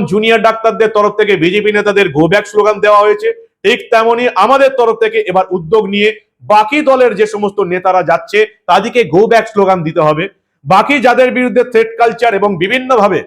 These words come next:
মহিলাদের উপর অত্যাচারের অভিযোগ রয়েছে, যারা এই মিছিলে হাঁটছে, তাদেরকে "গো ব্যাক" ধ্বনি দিতে হবে আমাদের তরফ থেকে দায়িত্ব নিয়ে, যেটা হয়তো জুনিয়র ডাক্তাররা কোনো কারণে করে উঠতে পারছে না। কি বলেন আপনারা?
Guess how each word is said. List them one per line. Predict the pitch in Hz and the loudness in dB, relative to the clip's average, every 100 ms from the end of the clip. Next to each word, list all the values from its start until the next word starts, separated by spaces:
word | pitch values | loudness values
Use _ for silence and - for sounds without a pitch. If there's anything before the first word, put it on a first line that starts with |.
| _ _ _ _ | _ _ _ _
মহিলাদের | 143 190 214 220 214 | -2 2 2 2 2
উপর | 214 185 | 0 0
অত্যাচারের | 185 214 208 202 202 | -2 -2 0 -2 -2
অভিযোগ | 180 175 190 | -2 -2 -2
রয়েছে, | 139 180 190 196 233 - - | 0 0 0 0 -2 -4 -2
যারা | 196 254 | 2 2
এই | 202 220 | 2 -2
মিছিলে | 196 208 190 | -2 -2 -2
হাঁটছে, | 156 170 - 196 175 - - | 0 -2 -2 0 0 -2 -4
তাদেরকে | 175 208 226 226 | 0 2 2 0
"গো | 139 180 196 | 0 0 2
ব্যাক" | 208 165 | 0 -2
ধ্বনি | 160 190 | -4 -4
দিতে | 175 190 | -4 0
হবে | 190 190 220 214 - | 0 2 0 -2 -2
আমাদের | 175 240 269 269 254 | 2 2 2 2 2
তরফ | 233 220 | 0 0
থেকে | 190 135 98 - | -4 -6 -8 -4
দায়িত্ব | 160 175 156 | -4 -4 -8
নিয়ে, | 127 110 _ 139 | -10 -14 _ -4
যেটা | 220 262 214 180 - - | 0 4 2 0 -4 -2
হয়তো | 247 254 220 165 - _ | -2 0 0 -2 -10 _
জুনিয়র | - 254 262 247 | -8 -2 0 0
ডাক্তাররা | 226 226 220 175 - - _ | -2 0 -2 0 0 -2 _
কোনো | 196 247 262 | -2 0 2
কারণে | 240 202 170 175 _ _ - | 2 2 -2 -6 _ _ -2
করে | 180 185 | 0 0
উঠতে | 156 151 | -2 -6
পারছে | 131 - 113 | -8 -10 -20
না। | 92 _ _ _ - | _ _ _ _ -4
কি | 214 | 0
বলেন | 208 190 | 2 2
আপনারা? | 151 113 | 0 -4